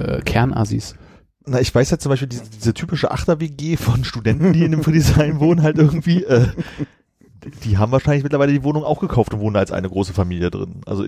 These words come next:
Speaker 2: also
Speaker 1: Mhm.
Speaker 2: klar sind da noch junge Leute zum Feiern, weil da halt die Feiermöglichkeiten sind und die, äh, die Kneipen und so einen ganzen Kram. Und es ist halt auch immer noch laut, aber ich finde so, wenn du da jetzt so, so einen normalen Tag da irgendwie über,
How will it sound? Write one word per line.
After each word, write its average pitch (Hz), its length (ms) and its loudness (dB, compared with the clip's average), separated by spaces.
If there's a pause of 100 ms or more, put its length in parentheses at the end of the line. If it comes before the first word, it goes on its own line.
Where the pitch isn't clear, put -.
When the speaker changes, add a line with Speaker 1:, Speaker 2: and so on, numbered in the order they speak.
(120)
Speaker 2:
also 107 180 -6
Speaker 1:
Mhm. 107 40 -8
Speaker 2:
klar 110 180 2
sind 127 120 -2
da 123 60 2
noch 104 160 0
junge 113 160 0
Leute 101 180 2
zum 95 160 -8
Feiern, 135 320 -2
weil 101 100 0
da 98 80 4
halt 98 100 2
die 98 60 -10
Feiermöglichkeiten 123 680 -2
sind 110 200 -12
und 104 200 -8
die, 98 260 -6
äh, 87 500 -2
die - 100 -14
Kneipen 113 420 0
und 156 80 -6
so - 80 -10
einen 143 60 -6
ganzen 147 220 -6
Kram. 143 380 -4 (480)
Und 107 80 0
es 95 80 0
ist - 60 4
halt 107 120 4
auch - 140 0
immer 110 140 2
noch 98 180 0
laut, 90 360 4
aber 95 160 0
ich 87 80 0
finde 107 260 -2
so, 98 160 -2
wenn 90 100 -2
du 85 60 -8
da 85 80 -6
jetzt 85 240 -8
so, 92 160 -6
so 98 100 -4
einen 90 80 -2
normalen 85 380 0
Tag - 220 -2
da 131 120 2
irgendwie 113 240 -4
über, 101 220 0